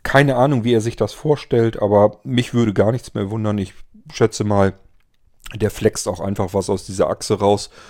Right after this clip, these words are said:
und schweißt die Räder einfach wieder ein bisschen näher zusammen und,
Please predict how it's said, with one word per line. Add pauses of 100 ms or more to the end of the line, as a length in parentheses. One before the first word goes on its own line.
(440)
und
schweißt
die
Räder
einfach
wieder
ein
bisschen
näher
zusammen
und,